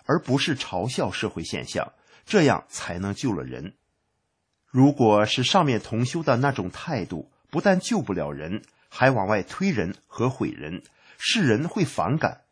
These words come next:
形成对立，那还能救人吗？对疫情的心态表现，就是修炼境界的体现。众生都是为法而来，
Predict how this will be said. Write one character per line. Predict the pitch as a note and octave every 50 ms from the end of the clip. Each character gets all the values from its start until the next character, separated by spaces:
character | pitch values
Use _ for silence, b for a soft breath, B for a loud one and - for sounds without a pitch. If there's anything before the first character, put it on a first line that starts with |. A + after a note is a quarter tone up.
| _ _
形 | - - - C3 C3+
成 | B2+ A#2 C3
对 | C3 F#3+ E3 A#2+
立， | F#2 F2+ C#2+ - b b b b b b
那 | _ G3+ G3+ F3
还 | - - C3 C3
能 | B2+ A#2+ C3 B2+
救 | - G#3 F3 A2+
人 | E2+ E2 E2 G2+
吗？ | G#2+ A2+ - _ _ _ _ _ _ _ _ _ _ _ _ _ _ _ _ _ _ _ _ _ _ _ _ _ _ _ _ _ _ _
对 | - C#3 B2 A#2
疫 | C#3+ E3+ D#3 B2+
情 | - - A2 G#2 A#2
的 | - B2+ A2 G2
心 | - - - F#3 F#3
态 | F#3 G3+ C#3
表 | - A2 C#2+ A1+
现， | - - B2+ G#2 - - - _ _
就 | - - B2
是 | A#2+ - G#2+
修 | G#2 - - D#3+
炼 | D#3+ D#3 A#2 -
境 | - - G3+ D#3 A2+
界 | - - B2 G2+
的 | - D#2+ D2+
体 | - - - -
现。 | - - - E2 - - _ _ _ _ _ _ _ _ _ _ _ _ _ _ _ _ _ _
众 | - E3 C3 A2
生 | - - B2 B2+ B2+ -
都 | - E3 D#3+
是 | D3+ - F#3+
为 | F3 G3+ F3+
法 | B2+ - - D2 A#1+
而 | A1+ - G2+
来， | G2 D#2 C2+ C2+ D2 -